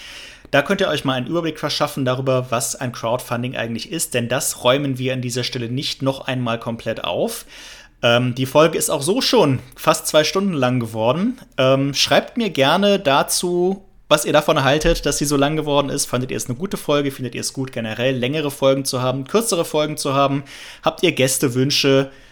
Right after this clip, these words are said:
sonstige Vorschläge, Themenwünsche? Ich habe für vieles ein offenes Ohr. Immer gerne an die info at splitter verlag punkt de oder auf den sozialen Medien at splitter verlag, Facebook, Twitter, Instagram.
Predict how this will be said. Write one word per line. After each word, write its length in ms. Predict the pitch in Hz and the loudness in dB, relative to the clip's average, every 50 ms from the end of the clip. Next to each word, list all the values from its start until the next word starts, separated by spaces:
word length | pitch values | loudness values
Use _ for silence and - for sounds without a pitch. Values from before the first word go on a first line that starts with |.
| _ _ _ | _ _ _
sonstige 500 | - - 139 139 139 - - 139 123 139 | -2 2 2 2 2 2 -2 0 0 -2
Vorschläge, 640 | 135 - - 135 135 135 - - 127 123 117 123 113 | -2 0 4 4 4 4 4 2 2 2 2 2 0
Themenwünsche? 640 | - - 123 127 131 131 127 117 123 127 127 - 135 | -2 -2 -2 -2 0 -2 -2 0 -2 -2 -2 -2 -4
Ich 160 | - - - | -4 -2 0
habe 200 | 165 165 156 147 | 0 0 0 -2
für 280 | - - 127 - - - | -4 -4 -6 -6 -6 -8
vieles 360 | - - 175 185 208 - - | -10 -8 -6 -4 -4 -4 -4
ein 80 | 131 127 | -4 -4
offenes 440 | 120 123 - - 123 113 - - - | -4 -4 -4 -4 -4 -4 -4 -4 -4
Ohr. 440 | 151 165 175 180 180 180 - - - - | -2 2 4 2 2 2 -2 -10 -6 -2
Immer 260 | 151 165 190 190 180 | -2 0 2 0 0
gerne 400 | - 123 117 123 131 139 139 135 | 2 0 2 2 2 0 0 -2
an 100 | 123 117 | -2 -4
die 160 | 110 113 117 - - | -4 -6 -8 -8 -4
info 420 | 147 143 180 190 - - 160 156 - | -4 -4 -4 -4 -4 -4 -4 -4 -2
at 140 | - 110 - | -4 -4 -2
splitter 400 | - - - 135 127 143 139 131 123 113 113 113 | -4 -4 -2 -2 -2 -2 0 -2 -2 -2 -4 -4
verlag 460 | - - - 101 107 117 151 - - | -4 -4 -4 -4 -2 -2 -2 -2 -4
punkt 240 | - 151 143 135 - | -10 -10 -10 -8 -8
de 340 | 143 - 143 135 139 143 - - - - - - - - | -6 -2 0 0 0 0 -2 -8 -18 -20 -20 -18 -10 -4
oder 320 | 139 147 175 170 160 143 - | -2 0 2 4 4 4 2
auf 140 | 131 131 | 0 -4
den 120 | - 135 127 | -4 -6 -6
sozialen 480 | 120 110 - - 117 110 104 110 110 | -6 -6 -6 -4 -2 0 0 -2 -2
Medien 320 | 110 110 117 117 127 120 117 - | -4 -4 -4 -2 -2 -4 -4 -2
at 160 | 123 120 - | -4 -4 -2
splitter 320 | - - - 127 - 123 123 | -4 -4 -4 -4 -4 -6 -6
verlag, 400 | - 123 117 117 117 120 - - | -6 -4 -4 -4 -4 -4 -6 -10
Facebook, 500 | - - 113 113 - - - 113 - - | -10 -8 -6 -6 -6 -6 -8 -12 -12 -10
Twitter, 260 | - 131 - 110 107 | -10 -10 -8 -6 -4
Instagram. 580 | - 185 - - 175 156 156 147 151 151 151 | -4 -4 -2 -2 -2 0 0 0 0 0 -4